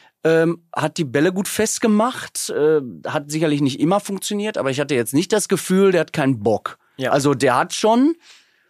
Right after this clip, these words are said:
Speaker 1: finde ich, der ist nachgegangen, hat irgendwie versucht, sich die Chancen rauszuarbeiten. Ich fand's eigentlich gut, muss ich sagen. Ich hab jetzt auch, auch wenn ich, ich find Silva auch cool.
Speaker 2: Mhm.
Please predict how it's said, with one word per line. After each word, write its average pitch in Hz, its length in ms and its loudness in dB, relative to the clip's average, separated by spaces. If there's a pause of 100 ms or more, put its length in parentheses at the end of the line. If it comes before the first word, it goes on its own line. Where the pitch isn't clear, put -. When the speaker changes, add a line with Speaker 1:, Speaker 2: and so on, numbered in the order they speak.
(340)
Speaker 1:
finde 202 400 2
ich, - 280 -2 (760)
der 160 100 4
ist 170 180 0
nachgegangen, 214 760 0
hat 165 280 -6
irgendwie 190 300 -4
versucht, 180 380 -4
sich 185 140 -6
die 180 140 -4
Chancen 185 380 -4
rauszuarbeiten. 214 880 -2 (640)
Ich - 80 -14
fand's 208 180 -2
eigentlich 180 260 -4
gut, 311 340 -2
muss 123 100 0
ich 120 60 -4
sagen. 127 200 0
Ich 127 100 -2
hab 190 80 -2
jetzt 196 140 -2
auch, 170 200 0 (260)
auch 147 240 0
wenn 165 120 4
ich, 165 200 0
ich - 140 -6
find 185 180 0
Silva 190 340 2
auch 190 260 0
cool. 240 300 -2
Speaker 2:
Mhm. 123 280 -8